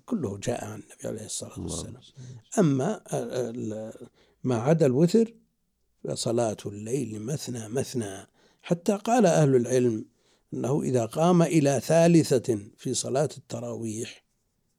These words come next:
Speaker 1: فكمن قام إلى ثالثة في فجر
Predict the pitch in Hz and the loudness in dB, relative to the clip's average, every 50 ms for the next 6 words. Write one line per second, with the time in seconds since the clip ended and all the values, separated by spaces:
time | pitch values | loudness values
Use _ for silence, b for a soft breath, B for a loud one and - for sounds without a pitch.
0 | _ _ _ _ _ _ _ _ _ _ _ _ _ _ - - 120 110 - - | _ _ _ _ _ _ _ _ _ _ _ _ _ _ -10 -8 -8 -6 -4 -2
1 | 127 120 117 113 110 113 - - 131 127 123 117 110 110 120 117 110 110 104 104 | -2 -2 -2 -2 -4 -6 -4 -4 -2 -2 -2 -2 -4 -6 -6 -6 -6 -6 -8 -10
2 | - - 120 110 104 104 113 113 - 156 127 - - 113 107 - - 120 107 101 | -8 -8 -8 -8 -8 -10 -10 -6 -6 -6 -6 -6 -8 -10 -10 -10 -12 -14 -14 -14
3 | - - - 98 - - - | -14 -14 -12 -12 -14 -14 -16